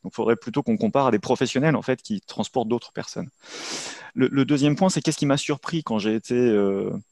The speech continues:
euh, voir et j'ai participé aux travaux d'Elie et, et Pascal. Ce qui m'a surpris, c'est ce que j'ai fait répéter, euh, trois, quatre ou cinq fois à Pascal parce que je le croyais pas. Euh, quand il m'a dit, euh,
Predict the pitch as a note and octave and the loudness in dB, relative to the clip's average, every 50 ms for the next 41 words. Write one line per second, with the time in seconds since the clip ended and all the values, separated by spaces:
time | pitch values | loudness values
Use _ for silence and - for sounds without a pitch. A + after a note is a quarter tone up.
0 | - - - - - _ _ _ _ _ _ - - F#2 F#2+ G2 G2 F#2+ F#2+ G2 | -20 -20 -20 -20 -20 _ _ _ _ _ _ -12 -8 -4 -4 -2 -2 -2 -2 -2
1 | G2+ G#2 G#2 G#2 G#2+ A2 B2 B2 C3 B2+ A#2 A#2+ G#2 G2+ G2+ G#2 G2 G#2+ - A2 | -4 -6 -8 -8 -6 -2 0 0 0 0 0 0 0 2 2 0 -2 -4 -4 -6
2 | G2+ - - - A2+ - B2+ B2 A2+ - - A2+ G#2+ A2 A#2+ A#2 A2+ G#2+ G#2+ A#2 | -6 -6 -8 -10 -6 -4 -2 -4 -2 -2 -2 -2 -2 0 0 2 2 2 4 2
3 | A#2+ A#2+ A2+ - - G2+ - G2 G#2+ - - - - - D3 D3 D#3+ D#3+ - - | 2 2 2 0 0 -2 -2 -4 -4 -6 -6 -4 0 2 4 4 2 0 -4 -10
4 | - - - - - A2+ A2+ A#2+ - - A#2 - - D3+ C#3+ - A2+ - - A#2 | -18 -16 -10 -4 0 0 0 0 0 -2 -6 -4 -4 -6 -4 -4 -6 -4 -4 -2
5 | A2+ A#2+ - - A#2+ A#2 A2 - A#2+ A2+ - B2 B2+ B2 A2+ G#2 - - - - | -2 -2 -2 -2 -2 -2 0 -2 0 0 2 2 4 4 2 0 -2 -6 -8 -4
6 | - A#2 B2 A#2+ - - B2 A#2+ - - A2+ - - B2+ A#2+ A#2 - - C3+ B2+ | 0 0 0 2 2 2 2 2 0 -2 -4 -2 0 0 0 0 -2 -2 0 0
7 | A#2+ - - G#2+ - - C#3+ C3+ C3 - G#2+ - - G#2 G#2 G#2+ - - A2 G#2 | 0 0 0 -4 -2 2 2 2 2 2 -2 -8 -6 -2 -2 -2 0 0 0 0
8 | G#2+ - - C#3+ E3 E3 - _ _ - - - - - - - - A#2 A2 G#2 | 0 2 2 0 0 0 -2 _ _ -20 -18 -18 -16 -18 -14 -6 -2 0 2 2
9 | - A#2 A2 - - A2+ A2 A2 A2 A2+ C3+ D#3+ E3 D#3 C3 G#2+ G#2 G#2 G#2+ - | 2 0 -2 -2 0 2 2 2 2 2 0 0 2 4 4 4 4 4 4 2